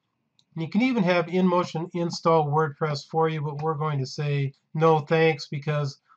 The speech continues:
we'll go through that, uh, WordPress installation ourselves. Very easy process, and it's something you probably want to know how to do yourself. So we're going to click continue. Here's where you can enter in your email.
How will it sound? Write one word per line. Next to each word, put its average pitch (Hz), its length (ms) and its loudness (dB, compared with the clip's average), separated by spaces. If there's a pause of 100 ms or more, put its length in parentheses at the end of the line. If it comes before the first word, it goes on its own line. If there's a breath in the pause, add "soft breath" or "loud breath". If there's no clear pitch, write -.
we'll 170 80 -6
go 165 160 4
through 165 200 -4
that, 151 360 -2
uh, 143 160 -2
WordPress 143 560 -2
installation 143 580 -4
ourselves. 139 560 -4 (300 soft breath)
Very 202 240 4
easy 147 200 -2
process, 151 640 -2
and 143 100 -2
it's 135 100 -4
something 143 320 -4
you 131 200 -4 (360 soft breath)
probably 190 240 2
want 143 280 0
to 139 100 -6
know 147 140 0
how 147 120 2
to 135 80 -6
do 135 100 -4
yourself. 143 600 -2
So 147 160 -8
we're 202 180 -4
going 185 200 0
to 143 80 -6
click 160 260 -4 (100)
continue. 165 920 -2 (380)
Here's 185 220 0
where 185 100 4
you 180 100 0
can 156 200 -6
enter 180 240 2
in 180 180 2
your 160 240 -2
email. 185 640 4